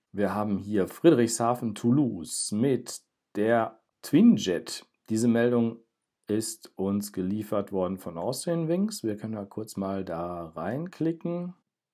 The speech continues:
Toulouse selber ist ja für Airbus-Angestellte ein wichtiger Airport. Der wird natürlich schon längst von zahlreichen Flughäfen, vor allen Dingen mit einer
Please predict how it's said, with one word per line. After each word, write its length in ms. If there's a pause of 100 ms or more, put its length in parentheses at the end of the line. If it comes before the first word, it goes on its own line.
(200)
Toulouse 460
selber 440
ist 200
ja 180
für 920
Airbus-Angestellte 1500
ein 340
wichtiger 680
Airport. 680
Der 240
wird 240
natürlich 360
schon 300
längst 560
von 400
zahlreichen 1080
Flughäfen, 1300 (240)
vor 220
allen 160
Dingen 380 (560)
mit 320
einer 520